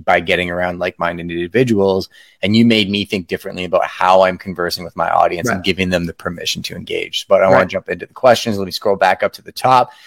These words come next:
Speaker 1: Somebody was asking if you can clearly define what the four buckets are that you were speaking about.
Speaker 2: Yeah. So it's, everybody's gonna be different here, right? So let's look at, like, Christina Smallhorn as an example.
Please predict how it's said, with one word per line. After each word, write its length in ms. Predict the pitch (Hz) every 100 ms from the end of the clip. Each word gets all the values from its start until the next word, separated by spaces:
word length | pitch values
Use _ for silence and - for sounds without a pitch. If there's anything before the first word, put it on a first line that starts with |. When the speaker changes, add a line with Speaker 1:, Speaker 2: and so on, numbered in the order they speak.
| - _
Speaker 1:
Somebody 240 | - 143
was 120 | 147 120
asking 560 | 107 110 - 107 107 -
if 160 | 107 107
you 80 | 107
can 140 | 107
clearly 340 | - 117 127
define 640 | 123 104 104 98 95 92 101
what 300 | 98 98 92
the 160 | 101 92
four 800 | - - 107 107 110 110 104 _ _ _ 98 85
buckets 480 | 110 101 104 90 - -
are 360 | 95 90 87
that 140 | 85 92
you 100 | 90
were 120 | 87
speaking 440 | - 90 85 90
about. 260 | 80 - - _ - _ _ - -
Speaker 2:
Yeah. 220 | - 180 160
So 380 | - 208 190 - -
it's, 240 | 214 - -
everybody's 380 | 196 254 247 202
gonna 100 | 190
be 100 | 170
different 360 | 143 156 139 120
here, 280 | 120 117 _
right? 320 | 156 127 120 - _
So 360 | - 170 151 147
let's 220 | 190 196
look 120 | 202
at, 80 | 202
like, 260 | 175 160 -
Christina 360 | 160 - 160
Smallhorn 480 | 143 143 131 120 127
as 120 | 117
an 40 | 113
example. 500 | 117 113 - 113